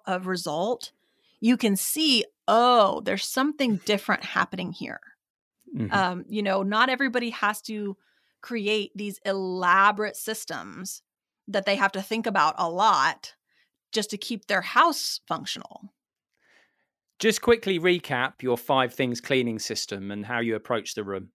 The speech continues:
Speaker 1: The idea is that there are only five things in any room. And those five things are trash,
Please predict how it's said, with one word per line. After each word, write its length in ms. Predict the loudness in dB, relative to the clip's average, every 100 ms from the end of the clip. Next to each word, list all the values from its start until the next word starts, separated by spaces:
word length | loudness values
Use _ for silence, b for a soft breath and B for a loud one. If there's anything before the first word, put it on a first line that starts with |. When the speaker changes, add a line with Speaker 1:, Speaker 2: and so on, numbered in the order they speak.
| -2
Speaker 1:
The 120 | 2
idea 320 | 2 4 2
is 180 | 2 -2
that 140 | -2
there 160 | -2 0
are 80 | 2
only 180 | 2
five 320 | 0 0 0 -2
things 280 | -4 -4 -4
in 60 |
any 220 | -4 -4
room. 380 | -4 -4 -4 -4 -6 b b b b b
And 400 | 0 4 4 4
those 260 | 4 4 4
five 280 | 4 2 2
things 380 | -4 -4 -4 -4
are 260 | -2 -2 -4
trash, 580 | -4 2 4 2 -2 -10